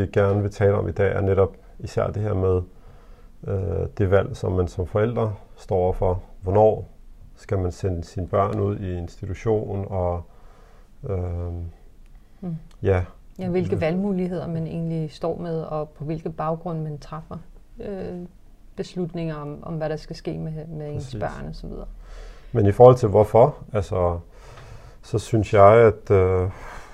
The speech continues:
Speaker 2: Altså,
Speaker 1: at
Speaker 2: vi har
Speaker 1: det
Speaker 2: jo
Speaker 1: jo
Speaker 2: selv børn, kan man sige,
Speaker 1: Præcis,
Speaker 2: så vi har jo
Speaker 1: og
Speaker 2: været igennem møllen og har,
Speaker 1: Præcis.
Speaker 2: øh, haft vores egne overvejelser, dengang vores børn var små,
Speaker 1: Mhm.
Speaker 2: i forhold til,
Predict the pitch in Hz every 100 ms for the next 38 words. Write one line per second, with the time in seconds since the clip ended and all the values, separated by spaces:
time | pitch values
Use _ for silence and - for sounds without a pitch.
0 | - - - - - 156 135 160 160 104
1 | 104 - - - - 160 147 143 135 151
2 | 156 156 165 151 160 - - - 160 160
3 | 165 175 185 180 170 170 180 180 156 151
4 | 151 160 147 - - - - - - -
5 | - - 170 160 156 160 175 165 - 165
6 | - 160 151 - 160 180 - 160 170 170
7 | - 160 165 165 160 160 165 165 - 156
8 | 165 165 160 160 - - - - - -
9 | 113 107 98 95 92 123 165 165 156 160
10 | 151